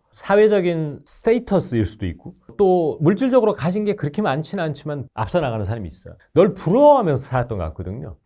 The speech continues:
그런데 그들에게는 여러 가지 어떤 셀링 포인트들이 있어요, 자기만의. 그것을 늘 부러워하죠, 딴 사람들은. 그런데 영어를 이왕 할 것 같으면은 압도적인 것까지 잘하는 거는 정말 약간의 소질도 필요하고 하겠지만, 제가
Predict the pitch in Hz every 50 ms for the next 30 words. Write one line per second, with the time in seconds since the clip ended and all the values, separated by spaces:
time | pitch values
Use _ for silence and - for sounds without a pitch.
0 | _ _ _ - 147 160 160 156 170 165 160 - - _ - - 190 208 220 202
1 | 180 180 180 175 165 151 127 95 - - 143 143 156 190 202 220 190 185 185 185
2 | 170 160 135 117 - - _ _ _ _ _ - - - 208 220 240 233 208 -
3 | 165 160 151 - 131 120 123 117 123 120 - - 120 98 87 - 98 117 107 120
4 | 110 98 92 90 82 - - - 151 160 151 175 143 143 190 180 - - - 185
5 | 208 202 151 110 95 92 - 87 78 - _ - 120 120 98 107 101 92 87 85
6 | 87 78 78 76 - - - 139 151 147 143 151 147 143 139 131 123 120 127 131
7 | 151 170 175 175 170 170 180 196 156 120 101 - - 160 160 175 196 202 196 175
8 | 185 208 208 208 160 127 117 - - 151 117 107 123 151 - - - 165 - -
9 | _ - 302 277 262 254 220 214 214 208 202 190 185 175 160 151 156 - 156 160
10 | 156 160 139 113 110 123 135 139 139 147 147 139 135 135 147 147 135 120 - 135
11 | - 175 170 147 120 101 - - 190 190 196 175 185 - 185 156 175 156 131 127
12 | 127 - - 147 151 139 143 147 123 117 117 120 120 131 127 127 - 160 202 202
13 | 110 78 73 - _ - 151 156 185 175 - -